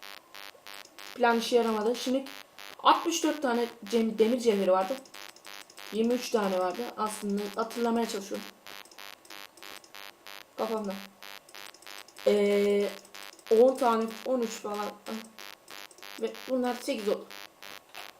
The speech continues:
Üç altmış dörtlük falan. Odun kömürü mü? Ne odun kömürü be? He. Kaç altmış dörtlük falan vardı. Yani Allah belasını versin.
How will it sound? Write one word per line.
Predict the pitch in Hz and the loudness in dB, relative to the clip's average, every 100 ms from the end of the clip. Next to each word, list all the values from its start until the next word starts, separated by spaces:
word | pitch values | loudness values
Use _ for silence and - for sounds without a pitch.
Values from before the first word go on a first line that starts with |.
| - 101 - - - - - 202 202 - | -14 -14 -16 -18 -18 -18 -18 -16 -18 -10
Üç | 262 254 | -8 0
altmış | 269 - 233 254 | 0 0 0 4
dörtlük | 240 - 262 | 4 4 -2
falan. | 254 240 240 233 202 - - 202 202 - 202 - - - | 4 6 6 0 -10 -16 -18 -16 -16 -18 -18 -16 -18 0
Odun | 202 247 | 4 4
kömürü | 262 233 196 | 4 4 4
mü? | 208 254 - - | 0 -2 -8 -2
Ne | |
odun | 233 247 | 0 2
kömürü | 233 214 202 196 | 2 2 2 2
be? | 190 196 202 - 202 202 - | 2 0 -8 -14 -16 -16 -10
He. | 202 196 196 202 202 - - 101 - 202 202 - - 202 202 - 202 - - | -8 -8 -10 -14 -14 -16 -16 -16 -18 -18 -18 -18 -18 -16 -16 -16 -16 -14 0
Kaç | 262 262 | 2 2
altmış | 254 - - | 0 -2 -6
dörtlük | - - 254 | -6 -4 -6
falan | 247 240 262 | 2 6 6
vardı. | 233 208 220 285 285 202 202 - 202 202 - - 202 196 | 6 6 6 2 -2 -12 -16 -16 -16 -16 -16 -14 -10 -4
Yani | 190 202 | 0 2
Allah | 214 240 247 | 4 6 8
belasını | 240 233 240 254 | 10 10 8 0
versin. | 233 240 | 0 -4